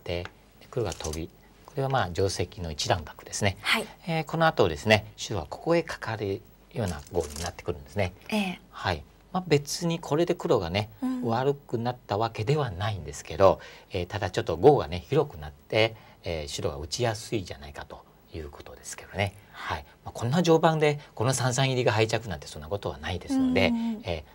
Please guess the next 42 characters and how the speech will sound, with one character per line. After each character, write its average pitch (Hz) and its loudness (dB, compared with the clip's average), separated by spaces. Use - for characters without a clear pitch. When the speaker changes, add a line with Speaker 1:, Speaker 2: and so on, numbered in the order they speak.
Speaker 1:
こ 113 -6
の 120 -4
方 160 2
は、 120 4
え 87 -4
ー、 76 -8
ち - -8
ょ - -6
っ - -10
と - -10
白 92 -8
は 76 -6
打 80 -8
ち - -2
や 104 0
す - -6
い 147 -2
っ 143 -4
て - -10
い - -6
う - -14
こ - -16
と 76 -10
ぐ 76 -10
ら 78 -8
い 73 -12
し - -18
か - -16
ね、 85 -8
言 85 -6
え - -6
な - -4
い - -14
で - -16
す - -12
け 92 -8
ど。 107 -2
Speaker 2:
あ、 - -12
Speaker 1:
は - -4
い。 - 0
Speaker 2:
は 226 0
い。 - -8